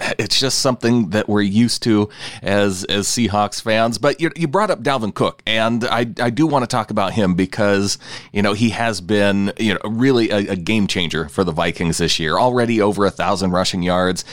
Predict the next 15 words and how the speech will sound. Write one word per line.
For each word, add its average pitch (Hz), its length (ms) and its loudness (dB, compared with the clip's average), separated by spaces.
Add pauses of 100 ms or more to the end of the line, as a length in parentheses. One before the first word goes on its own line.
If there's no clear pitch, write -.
(240)
He 143 140 0
has, 120 460 -2
you 101 80 -2
know, 87 80 -2
four 123 260 0
hundred 113 240 2
and 98 80 0
fifty 110 320 0
receiving 101 520 2
yards. 101 640 0
So 110 180 2
he 127 220 0
is 127 220 2
that 123 200 -2
complete - 540 0